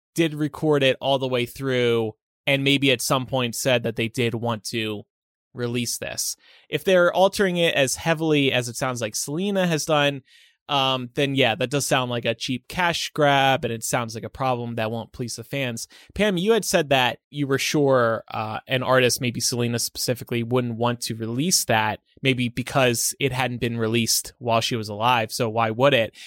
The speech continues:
Some artists do sit on music for a really long time, you know, like, bringing up Bruce again, he'll sit on an album or songs for decades at this point, and then we'll release them in time. So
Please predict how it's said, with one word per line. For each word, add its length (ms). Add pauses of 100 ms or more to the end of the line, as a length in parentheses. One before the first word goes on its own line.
(160)
Some 220
artists 340
do 160
sit 380
on 400
music 400
for 160
a 60
really 300
long 200
time, 400
you 80
know, 140
like, 180
bringing 300
up 140
Bruce 260
again, 240
he'll 160
sit 340
on 160
an 140
album 440
or 120
songs 480
for 320 (520)
decades 840 (120)
at 160
this 160
point, 440
and 180
then 340
we'll 280
release 420
them 340
in 160
time. 440
So 360